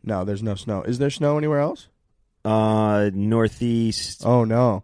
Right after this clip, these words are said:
Speaker 2: Manhattan specifically.
Speaker 1: Like the white stuff? The snow?
Speaker 2: Yeah.
Speaker 1: The cold stuff?
Speaker 2: Yeah.
Speaker 1: That sucks.
Speaker 2: Like, under freezing. I don't even know what freezing is. I know it's,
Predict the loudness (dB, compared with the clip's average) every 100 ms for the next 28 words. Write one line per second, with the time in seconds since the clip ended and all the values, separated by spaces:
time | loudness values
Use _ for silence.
0 | -6 -6 -4 -2 -2 -2 -4 -6 -8 -8
1 | -6 -6 -6 -4 -2 0 -2 -2 -2 0
2 | -2 -4 -8 -8 -10 -8 2 4 4 2
3 | -4 -14 -20 -8 -4 2 2 2 -2 -4
4 | 2 4 4 4 -2 -12 -10 -2 0 4
5 | 4 4 4 2 2 2 -2 -4 -12 -20
6 | _ 2 4 4 2 4 4 4 2 0
7 | 2 2 2 2 2 2